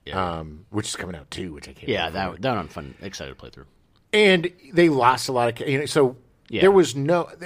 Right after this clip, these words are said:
Speaker 2: I pre-ordered Cyberpunk because I had no doubts that it was gonna be a perfect game because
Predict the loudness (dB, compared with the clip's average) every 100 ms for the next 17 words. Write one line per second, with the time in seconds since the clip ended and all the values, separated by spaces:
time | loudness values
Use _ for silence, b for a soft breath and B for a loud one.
0 | -2 -2 0 -2 0 0 0 -2 -8 -8
1 | -6 -6 -6 -8 -6 -6 -6 -4 -4 -4
2 | -4 -2 -2 -2 -2 -4 -6 -8 -8 -6
3 | -6 -6 -4 -6 -6 -6 -4 -4 -4 0
4 | -2 -2 -10